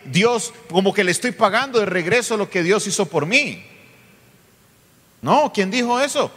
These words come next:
No hay ofrenda que usted pueda dar que pueda pagar lo que Cristo hizo en la cruz del Calvario.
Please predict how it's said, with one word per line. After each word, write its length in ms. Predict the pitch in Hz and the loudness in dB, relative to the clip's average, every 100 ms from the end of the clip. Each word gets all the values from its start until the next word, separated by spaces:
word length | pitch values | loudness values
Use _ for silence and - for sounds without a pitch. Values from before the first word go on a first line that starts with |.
| - - - - _ _ _ _ _ - | -16 -20 -20 -20 _ _ _ _ _ 0
No 220 | 170 247 | 4 6
hay 140 | 262 262 | 4 0
ofrenda 500 | - 269 302 302 277 | 0 2 2 0 -2
que 80 | |
usted 200 | 226 226 | 0 -2
pueda 260 | 214 226 220 | 0 2 4
dar 180 | 220 220 | 2 0
que 120 | 214 | -4
pueda 280 | - 220 220 | 0 2 2
pagar 240 | 185 185 | 2 0
lo 100 | 202 | 0
que 140 | 185 - | -2 -2
Cristo 300 | 180 - 196 | -2 0 0
hizo 120 | 180 | 0
en 60 | |
la 80 | 175 | -2
cruz 160 | 151 156 | -2 -2
del 140 | 160 | -2
Calvario. 380 | - 135 139 87 | -2 -2 -2 -4